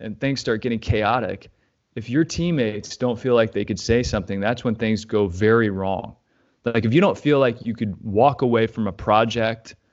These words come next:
um, or a selling process or something major that you're doing as a group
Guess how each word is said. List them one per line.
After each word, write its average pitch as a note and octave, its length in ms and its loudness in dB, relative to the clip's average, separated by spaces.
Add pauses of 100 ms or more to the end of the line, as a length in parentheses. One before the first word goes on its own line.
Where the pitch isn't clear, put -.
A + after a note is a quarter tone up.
(220)
um, G2 400 -6 (300)
or A2 160 0
a G#2 80 -4
selling B2+ 400 2
process A2 760 0
or F#2+ 240 -4
something A#2 400 -2
major A2+ 380 2
that G#2 120 -2
you're G#2+ 160 0
doing G#2+ 360 0
as A2 180 2
a F#2+ 40 -4
group G#2 440 -4